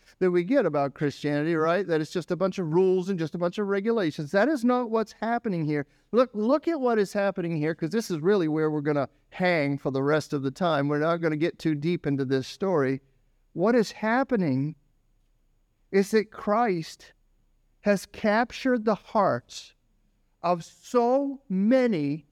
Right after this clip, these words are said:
men and women in this area that their needs and desires have changed completely.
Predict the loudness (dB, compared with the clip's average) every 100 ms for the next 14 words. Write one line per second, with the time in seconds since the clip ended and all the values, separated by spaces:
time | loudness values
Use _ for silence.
0 | _ -2 2 2 0 0 -4 -8 _ _
1 | -4 -2 0 2 4 2 0 -2 -4 _
2 | _ -2 2 2 2 -2 -4 0 0 2
3 | 0 -2 -6 -10 _ _ _ _ _ _
4 | _ _ _ _ -2 0 2 2 2 2
5 | 0 0 2 0 0 0 2 0 0 0
6 | 2 0 -2 -2 -4 -6 -6 -4 -2 -2
7 | -4 -8 -4 -2 -2 -6 -4 0 0 0
8 | 0 0